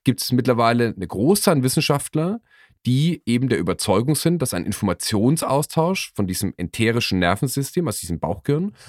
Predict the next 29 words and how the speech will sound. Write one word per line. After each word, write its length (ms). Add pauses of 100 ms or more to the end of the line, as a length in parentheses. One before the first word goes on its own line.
(160)
und 160
unserem 420
echten 380
Gehirn 500 (400)
eine 160
riesengroße 580
Rolle 260
dabei 200
spielen, 460
welche 260
intuitiven 600
Entscheidungen 560
wir 100
treffen. 380 (640)
Und 120
ich 80
sag 140
mal 100
so, 260
also 280
als 180
jemand, 320
der 80
sich 220
mit, 120
viel 300
mit 140
Lernen 180
beschäftigt 560